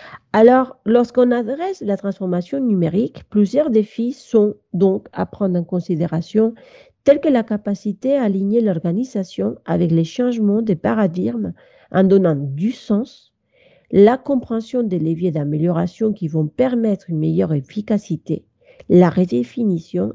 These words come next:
et la simplification des process, des nouvelles manières de travailler, l'implémentation d'outils véritablement utiles et adaptés, ainsi qu'un pilotage pour une mesure récurrente de la performance et la correction des dérives, bien entendu.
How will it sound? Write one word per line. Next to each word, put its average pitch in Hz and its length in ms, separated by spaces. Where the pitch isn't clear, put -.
et 180 40
la 170 160
simplification 202 760
des 214 120
process, 170 640
des 185 180
nouvelles 226 340
manières 208 340
de 190 60
travailler, 160 640
l'implémentation 220 800
d'outils 240 680
véritablement 175 800
utiles 247 380
et 196 40
adaptés, 165 480
ainsi 226 360
qu'un 180 280
pilotage 247 800
pour 208 140
une 202 140
mesure 202 380
récurrente 214 720
de 180 100
la 147 140
performance 202 960
et 262 100
la 214 140
correction 160 460
des 160 120
dérives, 208 480
bien 160 260
entendu. 139 520